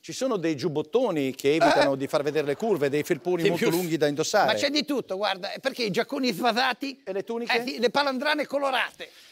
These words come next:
Speaker 1: Che evitano di provocare con le forme sinuose.
Speaker 2: Assolutamente, sì, ma a
Speaker 1: Eh.
Speaker 2: parte che poi le soluzioni sarebbero tante, eh.
Speaker 1: Facciamone un esempio, direttore, dai, facciamolo.
Speaker 2: Beh, per esempio,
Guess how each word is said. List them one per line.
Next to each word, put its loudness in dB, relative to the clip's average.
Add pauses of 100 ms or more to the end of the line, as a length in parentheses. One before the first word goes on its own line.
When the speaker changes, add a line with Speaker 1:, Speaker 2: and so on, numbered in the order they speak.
(120)
Speaker 1:
Che 6
evitano 2
di -4
provocare 2
con -4
le 2
forme -2
sinuose. -2
Speaker 2:
Assolutamente, 2
sì, -8
ma -6 (160)
a -10
Speaker 1:
Eh. -6
Speaker 2:
parte -10
che -10
poi 0
le -10
soluzioni -6
sarebbero -10
tante, -10
eh. -12
Speaker 1:
Facciamone -2
un -4
esempio, -2
direttore, -2
dai, 2
facciamolo. -4
Speaker 2:
Beh, -10
per -10
esempio, -6